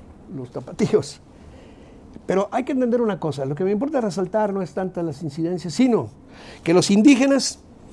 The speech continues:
no tenían ningún futuro con los liberales. Con nosotros lo tuvieron menos. En verdad, dejando atrás las piadosas mitologías de la historia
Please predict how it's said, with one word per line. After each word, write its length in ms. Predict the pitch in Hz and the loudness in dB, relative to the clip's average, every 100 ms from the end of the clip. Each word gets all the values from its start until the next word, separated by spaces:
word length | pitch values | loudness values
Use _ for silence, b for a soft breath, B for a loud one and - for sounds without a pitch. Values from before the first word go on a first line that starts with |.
| B | B
no 140 | 202 220 | 0 2
tenían 260 | 202 196 | 2 2
ningún 280 | 185 185 185 - - - - - - - | 2 2 -2 -6 -20 -20 -20 -20 -20 -8
futuro 400 | 202 165 202 147 | -8 -4 -2 -2
con 180 | 139 147 | -2 -4
los 80 | 135 | -2
liberales. 640 | 135 127 127 120 123 - - - - - - - - - - B B | -4 -4 -8 -10 -16 -20 -20 -20 -20 -20 -20 -20 -20 -20 -20 B B
Con 120 | - 160 | -4 -2
nosotros 280 | 156 269 233 | -2 -2 -2
lo 80 | |
tuvieron 320 | 151 160 160 170 | 0 0 0 0
menos. 420 | 330 240 127 - - - - - - - B B B B B | 0 -2 -4 -12 -20 -20 -20 -20 -20 -20 B B B B B
En 120 | 185 | 2
verdad, 320 | 208 220 294 302 | 4 6 6 6
dejando 320 | 220 330 311 | 4 4 4
atrás 160 | 277 | 6
las 160 | 285 - | 4 2
piadosas 420 | 240 214 240 226 | 2 4 2 0
mitologías 640 | 220 - 180 160 - 190 185 | -2 0 -2 -2 -2 -2 0
de 100 | 160 | -2
la 80 | |
historia 680 | 135 - 180 190 180 147 107 | -2 0 2 4 4 4 0